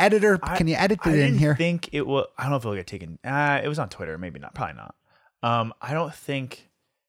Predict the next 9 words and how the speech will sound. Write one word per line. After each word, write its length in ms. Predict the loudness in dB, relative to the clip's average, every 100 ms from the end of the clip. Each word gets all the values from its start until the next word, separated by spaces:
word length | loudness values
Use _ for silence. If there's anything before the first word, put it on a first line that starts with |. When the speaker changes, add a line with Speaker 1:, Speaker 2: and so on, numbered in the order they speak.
| _ _ _ _
Speaker 2:
I 100 | 2 2
didn't 140 | 0
find 220 | -2 -2 -2
it 60 |
emotional. 640 | -2 -2 -4 -4 -4 -4 -8 _ _ -8
I, 140 | -6 -6 -8 0
I 120 | 0
don't 100 | 2
know. 200 | 0